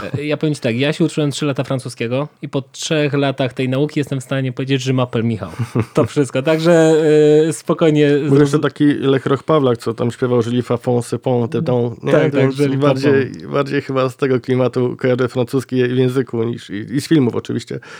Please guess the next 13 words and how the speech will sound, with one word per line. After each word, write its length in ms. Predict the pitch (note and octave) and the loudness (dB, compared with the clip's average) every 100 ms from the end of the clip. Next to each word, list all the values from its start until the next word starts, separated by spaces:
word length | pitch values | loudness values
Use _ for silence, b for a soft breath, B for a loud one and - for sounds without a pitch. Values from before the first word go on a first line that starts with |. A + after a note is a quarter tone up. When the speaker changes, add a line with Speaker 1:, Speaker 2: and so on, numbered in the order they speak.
| B B B | B B B
Speaker 2:
niż 120 | B2 A2+ | -6 -4
jakby 220 | A2+ A#2 | -4 -4
w 100 | - | -2
mojej 220 | A#2+ A2+ | 0 2
mowie. 320 | A#2 A#2 G#2 - E3+ | 2 0 -4 -12 -6
Speaker 1:
Jasne, 360 | C#3+ C3 D3 C#3 | 0 0 0 -2
ale 140 | E3 | 0
myślę, 220 | F3 D#3+ | 0 0
że 60 | D3 | 0
sobie 140 | D3 | 2
spokojnie 400 | C#3 C#3+ D3 C#3 | 0 -2 0 0
poradzisz. 520 | B2+ C3 A#2+ A2+ A2 E3+ | -2 -2 -2 -4 -8 -8
E, 340 | C#3+ C3+ C3 | -4 -4 -4